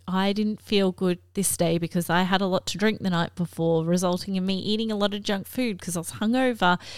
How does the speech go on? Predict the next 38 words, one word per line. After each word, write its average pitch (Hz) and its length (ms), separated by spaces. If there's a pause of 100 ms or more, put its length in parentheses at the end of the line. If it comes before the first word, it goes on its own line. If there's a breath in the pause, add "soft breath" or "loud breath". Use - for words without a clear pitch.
(300 loud breath)
But, - 680 (100)
you 196 160
know, 170 140
junk 262 280
food's 196 340
also 175 480
a 190 60
trigger 170 420
as - 240
well. 180 260
So 196 160
it 208 100
can 285 280
be 381 360
a 233 220
roll-on 185 420
effect. 170 440
I 175 60
know 185 200
for - 120
myself, 170 600 (520 loud breath)
uh, 165 300
food, 180 500
fast 185 340
food 170 420
is 180 120
a 175 60
huge 180 420
trigger 185 280
for 180 160
me, 175 280
especially 185 680
if 180 260
it 180 220
is 175 200
high 165 400
in 170 420
sugar. 262 600